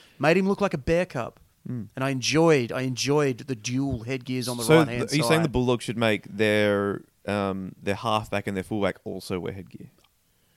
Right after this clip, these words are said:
Speaker 1: Can't hurt, man.
Speaker 2: A head, a headgeared
Speaker 1: A headgeared
Speaker 2: spine.
Speaker 1: spine. My God, wouldn't that be something?
Speaker 2: Unstoppable.
Speaker 1: They'd be celebrating in the halls of Canterbury or whatever, who, who ma-,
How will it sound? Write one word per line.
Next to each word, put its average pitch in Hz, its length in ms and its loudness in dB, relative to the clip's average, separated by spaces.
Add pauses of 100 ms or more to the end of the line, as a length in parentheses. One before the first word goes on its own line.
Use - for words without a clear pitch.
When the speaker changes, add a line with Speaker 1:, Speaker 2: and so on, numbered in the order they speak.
(100)
Speaker 1:
Can't 123 220 -2
hurt, 131 160 -2
man. 107 180 -10
Speaker 2:
A 107 40 -6
head, 117 480 -4
a - 40 -12
headgeared 123 520 -4
Speaker 1:
A - 20 -8
headgeared 104 460 0
Speaker 2:
spine. 117 340 -6
Speaker 1:
spine. 110 40 -8
My 120 140 -2
God, 117 300 -4
wouldn't 120 180 -2
that 117 140 -4
be 127 80 -6
something? 113 400 -6
Speaker 2:
Unstoppable. 107 560 -6
Speaker 1:
They'd 123 100 -2
be 123 120 -8
celebrating 135 720 0
in 120 100 -2
the 113 80 -4
halls 123 320 -6
of 104 200 -10 (480)
Canterbury 120 560 0
or 110 180 0
whatever, 110 300 0
who, 120 220 -2
who 117 120 0
ma-, 117 120 0